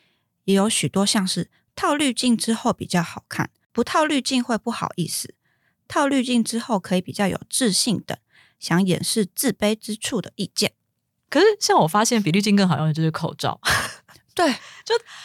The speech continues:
Speaker 2: 哎，真的戴口罩以后，
Speaker 1: 因为以前
Speaker 2: 直接，
Speaker 1: 就是你如果自拍戴口罩就很怪啊。
Speaker 2: 嗯。对。
Speaker 1: 但是自从疫情之后，就是变成是一件很正常的事，然后就发现，哎，大家好像都这样，
Speaker 2: 对。
Speaker 1: 就好像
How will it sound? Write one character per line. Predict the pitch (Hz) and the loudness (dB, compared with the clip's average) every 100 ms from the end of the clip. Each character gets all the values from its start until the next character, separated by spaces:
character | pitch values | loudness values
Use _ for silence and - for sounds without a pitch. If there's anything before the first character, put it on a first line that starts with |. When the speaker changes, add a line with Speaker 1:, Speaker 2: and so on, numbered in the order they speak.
| - | 0
Speaker 2:
哎， | 339 | 2
真 | 427 | 4
的 | 427 | 6
戴 | 440 392 | 6 4
口 | 233 | 4
罩 | 185 285 | 4 4
以 | |
后， | 254 277 214 _ _ _ _ _ _ _ - | 6 4 2 _ _ _ _ _ _ _ -6
Speaker 1:
因 | 427 | 0
为 | 453 | 0
以 | 208 175 | 0 0
前 | - 185 | 2 4
Speaker 2:
直 | 277 | 6
接， | 285 | 4
Speaker 1:
就 | 285 | 4
是 | 320 | 2
你 | 226 | 4
如 | 190 | 6
果 | 220 190 | 4 2
自 | 240 | -2
拍 | 220 208 | 0 0
戴 | 226 | 0
口 | - 170 | -2 0
罩 | 254 | 2
就 | |
很 | 202 - - | 0 -2 0
怪 | 220 151 | 2 2
啊。 | 147 175 | -2 -8
Speaker 2:
嗯。 | 190 _ | -14 _
对。 | 208 | 4
Speaker 1:
但 | 262 | 4
是 | 392 | 4
自 | 339 | 2
从 | 240 | 2
疫 | 294 | 0
情 | 240 175 | 2 2
之 | 185 | 2
后， | 208 214 175 | 2 4 2
就 | 240 | 0
是 | 233 | 0
变 | 262 | 2
成 | 208 151 143 - - - | 2 2 -2 -10 -20 -4
是 | 285 | 0
一 | |
件 | 240 | 4
很 | 214 | 4
正 | 151 175 | 4 0
常 | - | 0
的 | 160 | -4
事， | - - | -6 -6
然 | - | -2
后 | 180 | -2
就 | |
发 | - 247 | 2 2
现， | |
哎， | 302 | 2
大 | 302 269 | 2 2
家 | |
好 | 214 | 4
像 | 151 | 2
都 | 175 | 2
这 | - 175 139 | 2 2 2
样， | - | -2
Speaker 2:
对。 | 202 220 | -4 -10
Speaker 1:
就 | 220 | -4
好 | 190 | -2
像 | 175 | 0